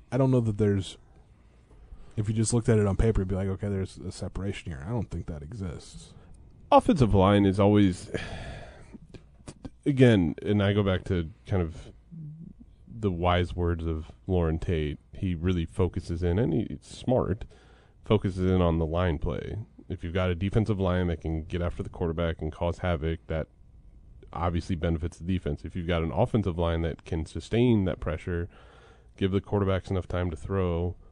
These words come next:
Speaker 2: open up enough holes for the running backs, then the offense can look a whole heck of a lot different. Illinois' offensive line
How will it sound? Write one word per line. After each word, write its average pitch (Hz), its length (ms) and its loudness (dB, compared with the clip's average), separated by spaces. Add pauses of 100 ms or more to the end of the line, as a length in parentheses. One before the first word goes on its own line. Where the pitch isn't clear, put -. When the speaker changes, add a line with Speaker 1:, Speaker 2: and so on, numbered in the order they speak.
(140)
Speaker 2:
open 98 240 2
up 92 160 0
enough 90 300 -2
holes 98 260 0
for 87 120 -4
the 82 100 -2
running 95 260 2
backs, 82 300 -4
then 101 160 0
the 98 120 2
offense 92 360 -2
can 87 420 -2 (500)
look 117 160 0
a 117 40 -4
whole - 280 4
heck 131 200 2
of 117 60 2
a 113 40 2
lot 101 240 2
different. 90 420 2 (880)
Illinois' 151 340 10
offensive 127 460 4
line 92 680 2